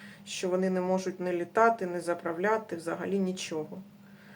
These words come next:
А я ще не знаю, а може ще й буде бл-, бл-, блокіровка якась поїздів. Тобто оця хакерська атака,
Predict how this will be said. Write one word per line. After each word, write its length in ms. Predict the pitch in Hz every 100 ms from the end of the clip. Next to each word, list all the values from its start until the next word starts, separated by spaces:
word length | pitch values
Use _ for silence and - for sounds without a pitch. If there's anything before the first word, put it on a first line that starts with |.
| - -
А 100 | -
я 200 | 196 233
ще 200 | 240 -
не 140 | 247 247
знаю, 340 | 220 196 175
а 60 | 165
може 340 | 190 233 240
ще 200 | 226 233
й 60 | 226
буде 260 | 214 208
бл-, 440 | 208 190 208 - 170
бл-, 140 | -
блокіровка 720 | 160 196 202 214 220 233 226
якась 340 | 190 185 196 196
поїздів. 800 | - 208 202 202 190 190 156 - - - - - - - -
Тобто 360 | 220 214 175
оця 320 | 170 170 220
хакерська 680 | 220 208 196 196 185 - 180
атака, 560 | 175 - 269 349 180 196